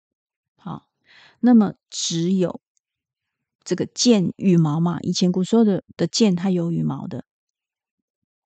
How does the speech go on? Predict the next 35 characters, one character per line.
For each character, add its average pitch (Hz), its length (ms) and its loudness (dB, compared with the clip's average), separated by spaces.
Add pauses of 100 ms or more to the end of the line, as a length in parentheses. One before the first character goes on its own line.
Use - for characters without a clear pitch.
(580)
箭 233 200 4
的 185 80 2
尾 170 160 -4
巴 180 180 -6
有 170 160 -6
羽 156 120 -6
毛， - 120 -8 (920)
就 226 180 4
留 175 480 4
在 202 300 0
了 170 140 -2
这 180 100 -6
个 175 80 -4
石 165 220 -4
头 165 100 -2
外 160 200 -2
面。 156 300 -8 (1300)
那 269 100 6
么 233 140 10
李 180 160 4
广 170 240 -2
知 190 180 -2
道 196 220 2
呢， 170 160 -2
是 208 160 -4
石 - 260 -4
头 165 220 -2
以 160 160 -6
后 170 260 -6
呢， 151 80 -8 (760)
他 233 300 -2
再 233 380 2
怎 170 220 -4
么 160 120 -4
射， 170 520 -4